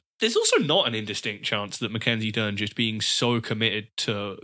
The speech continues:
coming forward and throwing hard that she just buzzes Yan on the feet just because Yan,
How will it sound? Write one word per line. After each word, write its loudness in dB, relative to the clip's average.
coming -6
forward -4
and -8
throwing -2
hard -4
that -6
she -4
just -4
buzzes -4
Yan -6
on -10
the -12
feet -6
just -10
because -10
Yan, -6